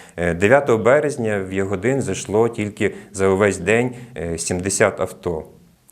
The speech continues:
І п'ятнадцять приблизно польських протестувальників за двісті-триста метрів до кордону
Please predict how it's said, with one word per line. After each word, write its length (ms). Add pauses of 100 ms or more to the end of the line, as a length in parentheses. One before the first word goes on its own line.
І 160
п'ятнадцять 560
приблизно 440
польських 520 (280)
протестувальників 1000 (240)
за 120
двісті-триста 680
метрів 460
до 80
кордону 640